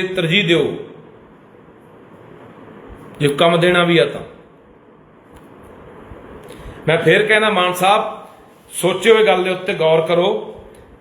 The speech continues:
ਕੋਈ ਬੰਦਾ ਕਿਸੇ ਦੇ ਖਿਲਾਫ ਨਹੀਂ, ਕੋਈ ਵਿਰੋਧ ਨਹੀਂ, ਕੋਈ ਨਫ਼ਰਤ ਨਹੀਂ, ਕੋਈ ਫਿਰਕਾਪ੍ਰਸਤੀ ਨਹੀਂ। ਅਸੀਂ ਵੀ ਚਾਹੁੰਦੇ ਹਾਂ ਵੀ ਇਹ ਕਾਨੂੰਨ ਬਣਨਾ ਚਾਹੀਦਾ।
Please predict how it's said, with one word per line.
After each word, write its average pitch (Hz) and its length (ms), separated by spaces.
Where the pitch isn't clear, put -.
ਕੋਈ 202 180
ਬੰਦਾ 208 300
ਕਿਸੇ 196 260
ਦੇ 196 100
ਖਿਲਾਫ 165 420
ਨਹੀਂ, 190 280
ਕੋਈ 180 180
ਵਿਰੋਧ 170 340
ਨਹੀਂ, 208 140
ਕੋਈ 196 140
ਨਫ਼ਰਤ 165 400
ਨਹੀਂ, 190 180
ਕੋਈ 185 100
ਫਿਰਕਾਪ੍ਰਸਤੀ 156 720
ਨਹੀਂ। 190 480
ਅਸੀਂ 170 200
ਵੀ 214 60
ਚਾਹੁੰਦੇ 202 340
ਹਾਂ 202 80
ਵੀ 196 160
ਇਹ 196 60
ਕਾਨੂੰਨ 190 300
ਬਣਨਾ 165 260
ਚਾਹੀਦਾ। 135 360